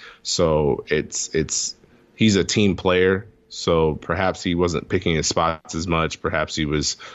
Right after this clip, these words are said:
playing for the pass, maybe passing up shots. Um, the Mike Conley I saw in these three games was being aggressive.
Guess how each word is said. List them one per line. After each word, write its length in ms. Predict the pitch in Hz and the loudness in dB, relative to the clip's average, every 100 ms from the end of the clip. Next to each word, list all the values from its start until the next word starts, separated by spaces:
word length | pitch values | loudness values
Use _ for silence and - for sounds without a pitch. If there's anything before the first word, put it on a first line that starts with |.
| - _ | -20 _
playing 260 | - 90 85 | -2 0 0
for 80 | 82 | -2
the 80 | |
pass, 580 | - 87 82 80 78 - | -4 -2 0 0 -2 -4
maybe 160 | 82 78 | -4 -4
passing 400 | - 82 - 71 | -4 -6 -4 -6
up 100 | - | -4
shots. 560 | - 80 73 - - - _ _ _ - | -2 0 -2 -4 -10 -12 _ _ _ -6
Um, 500 | 85 85 80 73 - | 0 2 2 0 -4
the 100 | 107 | -2
Mike 240 | 87 107 - | 0 0 -2
Conley 320 | 127 107 92 | 0 0 0
I 40 | |
saw 240 | 87 104 85 | 0 0 0
in 80 | 87 | 0
these 200 | 151 - | 0 -2
three 180 | 98 | -4
games 380 | 87 85 82 82 | -2 -2 -2 -2
was 240 | 82 82 78 | -2 -2 0
being 220 | 98 104 | 0 0
aggressive. 640 | 90 117 131 73 69 - | 0 -2 -2 -6 -8 -14